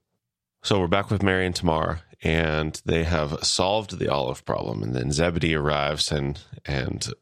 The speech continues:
is like, "Oh, well, I didn't even realize we had that,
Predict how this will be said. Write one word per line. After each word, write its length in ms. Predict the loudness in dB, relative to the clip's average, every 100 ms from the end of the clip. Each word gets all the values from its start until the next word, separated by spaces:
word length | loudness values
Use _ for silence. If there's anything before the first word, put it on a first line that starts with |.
| -8
is 360 | -6 -2 -2 -2
like, 420 | -6 -8 -8 -4
"Oh, 340 | 0 0 -2 -2
well, 160 | -2 -2
I 160 | -2
didn't 240 | -2 -2 0
even 160 | 0
realize 360 | 0 0 0 -2
we 80 | 0
had 160 | 0 0
that, 320 | 0 -2